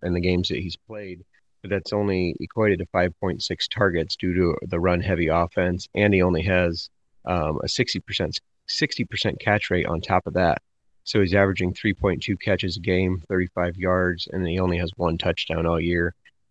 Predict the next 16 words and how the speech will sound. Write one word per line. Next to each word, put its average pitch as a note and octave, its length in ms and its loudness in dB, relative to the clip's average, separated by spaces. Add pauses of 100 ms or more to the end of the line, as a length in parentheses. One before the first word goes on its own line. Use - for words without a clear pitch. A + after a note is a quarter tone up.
(140)
Um, E2+ 420 0
the - 60 0
last G#2 340 4
four G2+ 200 6
games G#2 320 0
he's G#2+ 160 -4
played, G#2+ 320 2
that's F2+ 240 -2
dropped F#2+ 300 2
to F2 60 -4
seventeen G2+ 640 0
percent F#2+ 320 -2
of F#2+ 60 0
the F#2 60 0
target G2 360 -2
share G2+ 340 2